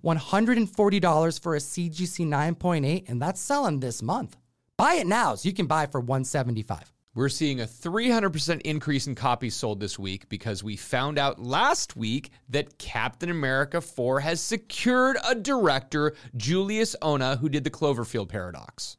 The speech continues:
Speaker 1: You know, I love me some science fiction and some kaijus, and I really enjoy Sam Wilson as Captain America. After Thor, Love and Thunder, this is the next, like,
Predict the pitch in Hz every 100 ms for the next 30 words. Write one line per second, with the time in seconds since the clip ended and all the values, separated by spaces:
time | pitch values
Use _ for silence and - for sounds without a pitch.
0 | - 202 226 214 196 196 190 185 165 -
1 | 180 180 175 - 185 - 208 190 180 _
2 | 190 196 226 262 - 196 165 151 143 175
3 | 202 226 151 120 120 117 139 139 - -
4 | - - 240 262 233 277 330 320 330 269
5 | 269 285 262 226 254 220 254 - 254 -
6 | 226 233 226 202 185 202 202 240 240 -
7 | - _ - 196 233 - 220 190 - -
8 | 233 240 247 247 - - 143 202 208 196
9 | 190 185 190 170 135 127 - - _ 127
10 | 180 226 175 202 160 151 185 226 - -
11 | _ _ 147 143